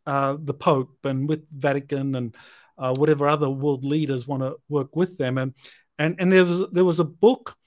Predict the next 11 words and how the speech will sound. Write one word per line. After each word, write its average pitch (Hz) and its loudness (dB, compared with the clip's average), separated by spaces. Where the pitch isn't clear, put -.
uh, 160 4
that 165 -2
came 170 0
out 170 0
in 165 -8
nineteen 185 -2
ninety-five 165 -2
by 139 -2
this, 135 -8
uh, 143 0
French-Canadian, 156 -4